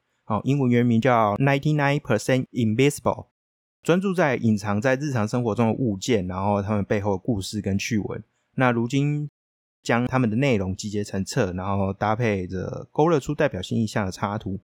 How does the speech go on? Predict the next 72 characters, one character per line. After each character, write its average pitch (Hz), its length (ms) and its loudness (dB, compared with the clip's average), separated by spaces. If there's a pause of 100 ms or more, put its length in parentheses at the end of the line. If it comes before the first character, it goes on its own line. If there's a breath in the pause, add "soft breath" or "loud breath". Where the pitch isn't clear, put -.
(280)
会 135 140 2
让 131 180 4
人 104 100 0
越 120 140 2
看 113 220 -2
越 104 140 4
着 95 180 -4
迷。 90 220 -6 (460)
那 202 120 2
我 147 160 2
原 139 180 2
本 170 140 2
其 135 140 -4
实 175 80 -4
以 156 100 -4
为 104 180 2
说， 110 360 2
诶， 151 100 2
这 196 140 0
本 127 180 2
书 135 200 0
它 156 120 -2
不 139 100 0
就 135 120 4
是 156 60 2
在 156 140 2
讲 95 240 -2
说 113 380 2
都 135 180 0
市 135 200 -2
元 107 140 2
素 117 220 -8
的 107 140 0
起 - 220 -10
源 95 260 -4
啊， 98 160 -4
还 104 80 -4
有 104 100 0
演 104 220 -4
变 104 240 0
的 92 100 -6
这 90 100 -10
种 98 220 -6 (140)
建 160 240 0
筑 107 180 -4
设 113 240 0
计 110 220 -4
历 117 180 -6
史 92 220 -10
的 87 100 -10
书， 92 320 -8 (400)
但 233 140 4
没 214 100 6
有 214 80 6
想 127 180 4
到 117 180 2
它 143 160 0
不 107 320 -6
是 113 480 -2
单 135 220 0
纯 117 220 0
的 98 400 -2
像 139 280 0
平 110 180 0
庸 117 160 2
的 110 100 0
都 107 180 -4
市 107 180 -6
生 104 200 -2
活 95 240 -6
一 92 120 -10
样， 95 180 -4